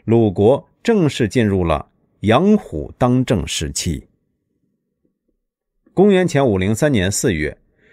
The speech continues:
周朝卿士单武公、刘桓公在晋国人的帮助下，在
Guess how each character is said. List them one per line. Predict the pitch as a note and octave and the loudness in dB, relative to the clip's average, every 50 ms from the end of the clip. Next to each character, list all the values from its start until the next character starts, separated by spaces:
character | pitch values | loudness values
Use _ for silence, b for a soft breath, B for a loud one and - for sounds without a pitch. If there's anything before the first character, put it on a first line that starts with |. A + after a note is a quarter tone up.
| b b b | b b b
周 | - G3+ A3+ A3+ | 0 2 2 2
朝 | E3 C#3+ C3 C3+ | 2 0 0 0
卿 | C#3 - - F#3+ G3 | 0 0 0 0 0
士 | F#3+ - - D3+ A#2 G#2 G2+ - _ _ _ - - - | 0 0 0 2 2 2 2 0 _ _ _ -12 -4 0
单 | A#3 G#3+ F3+ B2+ | 0 2 2 0
武 | - - F2 D#2+ D2 | -2 -4 -6 -8 -8
公、 | - - A#2 B2+ C#3+ - - _ - | -4 0 0 0 0 0 -4 _ -4
刘 | - G#2 D3+ G3+ A3+ G#3+ | 0 2 4 4 2 0
桓 | - - E2 F#2 B2+ D#3 | -2 -2 -2 -2 -2 0
公 | D#3+ E3 E3 D3+ - b b b | 0 -2 -2 -4 -8 b b b
在 | b - E3+ E3+ | b 0 0 0
晋 | E3+ - A#3+ A3 F3+ C3 | 2 2 2 2 4 4
国 | A2+ G2+ | 4 2
人 | F#2 F2+ F2+ | 2 2 0
的 | F2+ | -2
帮 | E2+ F#2 A#2+ B2+ C3+ | 0 -2 -2 -2 0
助 | B2+ B2 F2 | -2 -4 -4
下， | D#2 - F#2+ D#2 D2 - _ _ _ _ _ _ | -4 -4 -6 -6 -8 -10 _ _ _ _ _ _
在 | - - D3 B2+ A2+ G2+ G2 - | -2 0 2 2 4 2 0 -4